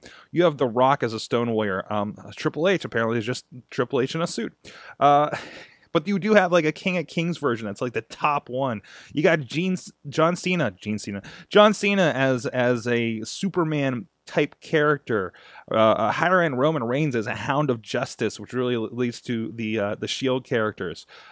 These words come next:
Um, a lumberjack Big Show. Huh. A no version, no, no, no version of Daniel Bryan with a no t-shirt and devil horns.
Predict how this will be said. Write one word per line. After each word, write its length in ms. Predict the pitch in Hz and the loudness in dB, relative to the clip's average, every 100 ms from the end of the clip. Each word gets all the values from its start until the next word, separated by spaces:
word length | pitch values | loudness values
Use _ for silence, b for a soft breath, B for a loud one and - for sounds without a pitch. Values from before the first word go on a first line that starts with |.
| B | B
Um, 260 | - 113 117 | 2 2 2
a 100 | 117 | 2
lumberjack 800 | 113 151 175 143 139 135 131 - _ _ - | 2 2 2 2 2 2 0 -6 _ _ -2
Big 160 | 127 | -2
Show. 440 | - - 92 73 - _ _ _ _ _ _ | -2 -2 -2 -2 -10 _ _ _ _ _ _
Huh. 220 | - 117 - _ _ B B B | -4 -4 -4 _ _ B B B
A 160 | 156 156 | 4 4
no 460 | 139 131 156 190 196 | 4 4 6 8 6
version, 640 | 160 143 147 135 117 101 _ - | 6 4 4 0 -4 -8 _ -6
no, 280 | 127 170 180 | 0 2 2
no, 200 | 175 156 | 2 2
no 300 | 147 170 165 | 2 2 2
version 380 | 147 127 123 | 2 2 2
of 120 | 113 117 | -2 0
Daniel 320 | 139 151 123 | 2 2 0
Bryan 360 | - 165 147 | 0 -2 0
with 100 | 120 | -2
a 40 | 110 | 0
no 200 | 117 156 | 2 2
t-shirt 420 | 165 147 - 135 | 0 -4 -2 -4
and 240 | 113 113 107 | -4 -4 2
devil 320 | 123 143 113 | 2 2 0
horns. 380 | 110 90 95 | -2 -6 -10